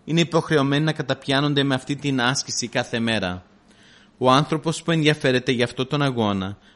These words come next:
ποτέ δεν θα δικαιολογήσει το ελαττώματά του, λέγοντας,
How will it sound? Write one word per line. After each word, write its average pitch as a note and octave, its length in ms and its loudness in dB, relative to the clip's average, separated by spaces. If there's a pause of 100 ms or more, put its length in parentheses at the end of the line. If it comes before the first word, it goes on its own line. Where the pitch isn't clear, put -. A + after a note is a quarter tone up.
ποτέ D3 280 4
δεν E3 140 4
θα B2+ 180 0
δικαιολογήσει A2 720 0
το A#2+ 80 0
ελαττώματά G#2+ 680 0
του, G2 300 -8 (340)
λέγοντας, B2+ 680 4